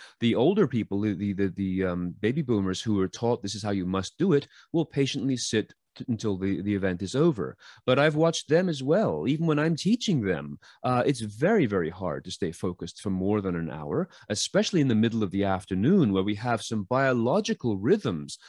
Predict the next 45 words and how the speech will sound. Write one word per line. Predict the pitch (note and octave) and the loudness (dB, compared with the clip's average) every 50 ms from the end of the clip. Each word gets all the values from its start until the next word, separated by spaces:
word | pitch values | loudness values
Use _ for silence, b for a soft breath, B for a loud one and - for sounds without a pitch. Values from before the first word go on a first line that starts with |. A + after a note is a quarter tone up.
| b b b | b b b
that | - A2+ G#2+ - - | -2 -2 -2 2 2
echo | C#3 D#3+ E3 - C3+ A#2 | 0 2 2 2 0 0
the | G#2+ G#2 | 0 -2
deep | G2+ G#2 A2+ A2+ - - | -2 2 0 0 0 -2
sleep | - - D3 F3 E3+ - - | -8 -4 -4 -4 -4 -4 -4
period | A#2 G2+ F#2+ F#2 F2+ F#2 | -2 0 0 0 0 0
of | G2+ F#2+ G2 | -2 -2 0
the | G2+ G2 G2 F#2 F2+ | 0 0 0 0 0
middle | G2+ G#2 G2 F#2+ F#2+ | 0 -2 -2 -2 -4
of | F2 | -4
the | D#2+ F2+ | -4 -2
night. | F2+ G#2 D#3+ F#3+ C#3+ - | -2 0 2 0 0 0
So | - - B2 | 0 0 2
you're | A#2+ A#2 A#2 A#2 | 4 4 4 4
naturally | A#2 A#2+ B2+ C#3+ E3 A3 A#3 - - C#3+ C3 B2 - _ - | 4 2 2 2 2 0 0 -2 -4 -4 -2 -4 -6 _ -8
prone | - E3 F#3+ G#3+ G#3+ F3 C3+ | -2 0 2 2 2 2 0
to | B2 | -2
feel | A2+ - C3 C3+ B2+ | -2 -2 -2 -2 -2
drowsy | A2+ G#2 C3+ - A#2+ F#3+ C#3+ B2 B2+ C3 b b b b b | -2 -4 -4 -2 0 0 0 0 0 0 b b b b b
at | C3 D3 - | -8 -6 -2
two | - F#3 | 0 0
thirty | F3+ - F#3 F3+ F3 | 4 4 6 6 6
in | F3 E3 | 4 2
the | E3+ E3+ | 2 2
afternoon. | F3 F3+ - - F3+ G#3+ A3 E3 A2 B B B B B - | 2 2 0 0 2 2 2 2 2 B B B B B -4
That's | G3+ - G#3 | -2 0 0
a | F3+ | -2
terrible | - - - G#3 A3+ G#3+ F#3 F3+ | -2 0 2 2 2 4 2 0
time | D#3 - D#3 D3+ C#3+ | 0 0 0 0 2
to | C#3+ C3+ | 2 0
have | B2+ A2 | 2 2
meetings | A#2 B2+ D3 E3 F#3 G#3+ B3 B3+ A3+ - - | 4 4 4 4 4 2 2 0 -2 -2 0
or | D3+ D3+ C#3+ | 2 4 4
have | C#3+ D3+ D3 C#3+ | 4 2 2 2
any | D3 F3+ G#3 F#3 | 2 0 0 0
sort | - E3+ D3+ | -2 -2 0
of | C#3+ C3 | 0 0
educational | C3 B2 B2 - - B2 A#2 - - A2+ G2+ | 0 -2 -4 -4 -2 -2 -2 -2 -4 -6 -6
process. | - - G#2+ F#2+ F2 - - C2 - - B B B B B B | -6 -4 -4 -4 -4 -6 -10 -14 -14 -14 B B B B B B
So | - E3 D3 C#3+ B2 - _ _ _ _ _ _ _ _ _ _ _ - - - | 2 4 4 4 4 0 _ _ _ _ _ _ _ _ _ _ _ -20 -16 -6
how | - D3 C#3+ D#3+ | 0 2 2 4
do | F3+ F#3+ | 4 2
you | E3+ | 4
do | C#3 E3 E3 | 6 6 6
it? | A3+ C4 - | 6 4 0